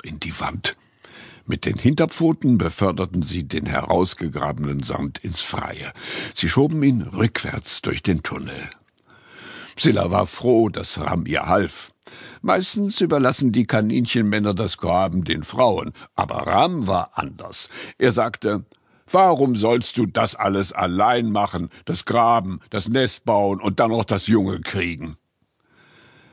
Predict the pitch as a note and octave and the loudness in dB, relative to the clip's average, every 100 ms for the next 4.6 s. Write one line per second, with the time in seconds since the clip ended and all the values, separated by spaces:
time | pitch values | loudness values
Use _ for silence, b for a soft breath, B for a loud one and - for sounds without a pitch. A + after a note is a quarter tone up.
0 | b b B2+ C#3+ G3 - - G2+ E2 E2 | b b 2 2 0 -4 -2 -2 -2 -4
1 | - D3+ C3+ C3+ - A2+ F2+ F2 G2+ G2+ | -2 -2 0 0 0 0 2 2 4 2
2 | F#2+ F#2 D2+ D#2+ D#2+ A2+ B2 - F2 E2 | 2 0 0 -4 -2 0 0 -2 -4 -4
3 | D2 A#2 E3+ E3 F#3 F#2+ E2 D2+ A2 G#2 | 0 2 2 2 0 0 -4 0 2 2
4 | G2 E2+ E2+ F2 - F#2 | 2 2 0 -2 -2 -2